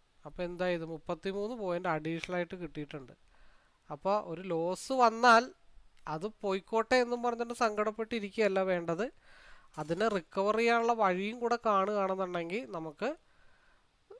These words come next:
സ്റ്റോപ്പ് ലോസ് ഹിറ്റ് ചെയ്യാനുള്ള ചാൻസസ് വളരെ കുറവാണെന്ന് അറിയിച്ചുകൊണ്ട്, ഇത് അങ്ങനെ ആരും, എനിക്ക് തോന്നുന്നു വ്യൂ കൊടുക്കുന്ന ആരും ഈ ഒരു പോസിബിലിറ്റി പറഞ്ഞു കൊടുക്കാറില്ല. അപ്പം ഞാനൊരു വീഡിയോ ചെയ്തതിൻ്റെ ഉദ്ദേശം,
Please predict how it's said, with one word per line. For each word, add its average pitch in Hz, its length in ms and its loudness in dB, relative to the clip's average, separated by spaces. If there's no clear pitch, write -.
സ്റ്റോപ്പ് 170 480 -4
ലോസ് 196 220 -4
ഹിറ്റ് 196 280 -8
ചെയ്യാനുള്ള 185 360 -2
ചാൻസസ് 160 520 -6
വളരെ 165 440 -4
കുറവാണെന്ന് 185 720 -2
അറിയിച്ചുകൊണ്ട്, 170 720 -4
ഇത് 240 440 2
അങ്ങനെ 226 360 2
ആരും, 233 340 6
എനിക്ക് 214 200 -2
തോന്നുന്നു 233 220 0
വ്യൂ 226 220 -4
കൊടുക്കുന്ന 240 360 0
ആരും 233 300 2
ഈ 220 120 -2
ഒരു 233 80 -4
പോസിബിലിറ്റി 220 720 -4
പറഞ്ഞു 202 260 2
കൊടുക്കാറില്ല. 202 720 4
അപ്പം 170 160 -6
ഞാനൊരു 185 360 0
വീഡിയോ 202 340 0
ചെയ്തതിൻ്റെ 220 540 2
ഉദ്ദേശം, 214 540 0